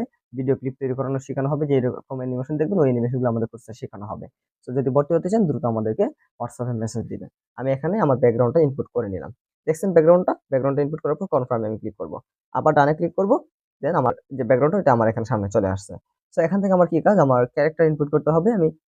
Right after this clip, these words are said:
পিআইপি নামক একটা অপশন দেখতে পাবেন নিচে, পিআইপি-তে ক্লিক করব। তারপর আমি ভিডিওতে চলে যাব, যেহেতু আমার অ্যানিমেশনগুলো ভিডিওতে আছে,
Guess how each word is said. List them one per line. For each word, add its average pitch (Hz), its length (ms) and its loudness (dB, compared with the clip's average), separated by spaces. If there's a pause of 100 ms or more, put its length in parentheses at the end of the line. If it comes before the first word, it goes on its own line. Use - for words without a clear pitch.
পিআইপি 202 320 2
নামক 151 220 4
একটা 139 180 0
অপশন 156 160 4
দেখতে 151 200 4
পাবেন 170 200 6
নিচে, 185 220 2
পিআইপি-তে 135 380 -2
ক্লিক - 180 -16
করব। 95 200 -12 (1500)
তারপর 175 260 4
আমি 180 160 8
ভিডিওতে 202 360 8
চলে 175 220 8
যাব, 180 180 10
যেহেতু 156 280 4
আমার 131 240 8
অ্যানিমেশনগুলো 160 560 2
ভিডিওতে 180 400 0
আছে, 147 200 -2